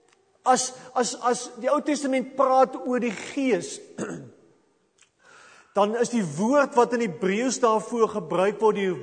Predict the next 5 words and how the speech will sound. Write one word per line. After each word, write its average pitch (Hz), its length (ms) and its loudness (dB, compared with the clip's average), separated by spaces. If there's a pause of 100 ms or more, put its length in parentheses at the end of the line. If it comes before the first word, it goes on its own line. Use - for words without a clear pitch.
woord 208 420 2 (320)
ruach. 170 640 2 (2250)
Dis 226 260 -2
presies 285 540 0
dieselfde 269 600 4